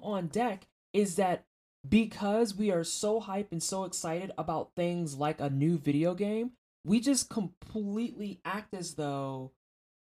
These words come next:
these things never happened. And it's weird energy. It is weird energy.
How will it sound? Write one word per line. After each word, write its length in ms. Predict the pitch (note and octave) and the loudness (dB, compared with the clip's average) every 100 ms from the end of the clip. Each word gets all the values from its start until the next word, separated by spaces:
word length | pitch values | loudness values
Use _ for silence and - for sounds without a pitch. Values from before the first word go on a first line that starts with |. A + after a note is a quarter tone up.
| _ - | _ -4
these 240 | G3 F3+ | -2 0
things 360 | G3 F#3 E3+ C#3+ | -2 -2 -4 -2
never 260 | D3 B2 | -2 -2
happened. 560 | B2+ B2 - - _ - _ _ _ _ - | -6 -8 -10 -18 _ -20 _ _ _ _ 0
And 120 | F#3+ | 2
it's 140 | E3+ D3+ | 2 0
weird 380 | D3 A3+ A3 - | 2 4 4 4
energy. 560 | G3 E3+ C3 - - _ _ _ - | 2 2 0 -6 -14 _ _ _ 4
It 80 | F#3+ | 4
is 140 | D#3 | 4
weird 280 | F3 A#3 A#3 | 2 2 4
energy. 540 | F#3+ F#3 C#3+ - - | 2 2 0 -2 -10